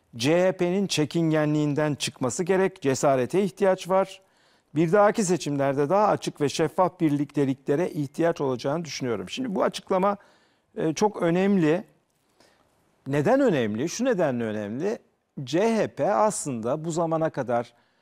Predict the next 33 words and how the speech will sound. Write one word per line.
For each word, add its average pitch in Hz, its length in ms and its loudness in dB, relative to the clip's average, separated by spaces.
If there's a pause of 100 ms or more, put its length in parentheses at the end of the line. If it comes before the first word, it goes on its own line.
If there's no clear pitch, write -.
(140)
sorulduğunda, 143 920 0
kamu, 170 540 -2 (300)
kamu 185 340 -2
önünde, 113 360 0
kamuoyu 135 580 -2
önünde, 101 340 -4
"Ya 135 300 0
biz, 147 260 -4 (880)
e, 117 500 -4
H 156 220 2
D 151 120 2
P 147 200 -2
ile 165 120 0
herhangi 147 380 0
bir 135 80 -4
ittifak 131 520 -8
yapmadık 139 440 -4
kardeşim. 117 460 -8
Ya 107 200 -10
biz 156 240 -6
İYİ 202 180 -4
Parti, 143 420 -2
Saadet 165 460 -2
Partisi, 156 560 -4 (300)
Millet 175 340 0
İttifakı 127 560 -6
bunlardan 185 460 -2
oluşuyor. 160 520 -4 (420)
H 202 220 0
D 131 140 0
P 170 240 -4
bize 165 280 -4
dışarıdan 160 580 -2